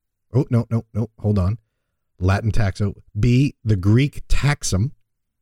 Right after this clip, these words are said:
meaning to take. C, Old English taxus, meaning to feed the coffer.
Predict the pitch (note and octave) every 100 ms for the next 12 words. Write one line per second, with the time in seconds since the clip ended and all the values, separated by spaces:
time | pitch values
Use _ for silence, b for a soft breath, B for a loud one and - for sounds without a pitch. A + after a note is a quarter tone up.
0 | - G#2 G#2 G2+ G2+ - - F#2 - -
1 | _ _ _ _ _ _ _ _ _ _
2 | - B2+ B2+ C#3+ - A#2 A#2+ A#2 - B2
3 | A#2+ G#2+ - - C#3 E3+ - A2 - -
4 | - _ G2 A2 G#2+ G#2+ G#2+ - G2 -
5 | A2 G#2+ F2+ F2 - - F2 - D#2+